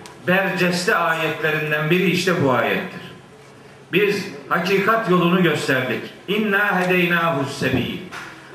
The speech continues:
Es-sebil hakikat yolu, yol, belli yol. Başında elif lam olduğu için belli bir yol, niteliği olan bir yol. Hatta gündemde olan yol manası veriyoruz es-sebil kelimesine. Kur'an-ı Kerim'de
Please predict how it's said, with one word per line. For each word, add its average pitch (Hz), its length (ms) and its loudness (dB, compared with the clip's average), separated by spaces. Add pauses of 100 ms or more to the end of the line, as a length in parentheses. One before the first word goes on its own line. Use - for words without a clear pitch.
(240)
Es-sebil 180 520 0
hakikat 185 640 2
yolu, - 300 0
yol, 151 380 4 (400)
belli 175 340 4
yol. 135 260 2
Başında 165 460 2
elif 170 280 2
lam 170 200 4
olduğu 208 320 0
için 180 380 0 (500)
belli 180 400 4
bir 170 100 6
yol, 110 380 2 (260)
niteliği 185 520 2
olan 175 380 2
bir 139 120 2
yol. 107 260 2 (360)
Hatta 180 520 0
gündemde 185 500 4
olan 151 360 2
yol 135 480 2 (200)
manası 139 560 2
veriyoruz 113 440 2
es-sebil 127 640 -2
kelimesine. - 540 -4 (1900)
Kur'an-ı 262 300 2
Kerim'de 196 640 2